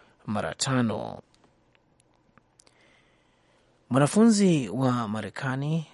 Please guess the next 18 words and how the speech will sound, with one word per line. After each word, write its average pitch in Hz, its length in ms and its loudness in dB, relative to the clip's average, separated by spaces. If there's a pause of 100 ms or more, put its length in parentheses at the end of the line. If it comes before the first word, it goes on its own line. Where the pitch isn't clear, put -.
aliyezuiliwa 104 1000 -6
Korea 101 360 -8
Kaskazini 110 880 -4
miezi 110 420 -2
kumi 104 220 -10
na 90 100 -8
saba 139 440 -4 (460)
amerudi 123 520 -2
nyumbani. 92 560 -8 (1120)
Otto 120 680 0
Wambia 127 640 -2 (200)
mwenye 104 200 -10
umri 120 460 -2
wa 104 140 -6
miaka 110 420 -6
ishirini 107 380 -8
na 95 60 -8
miwili 117 480 -4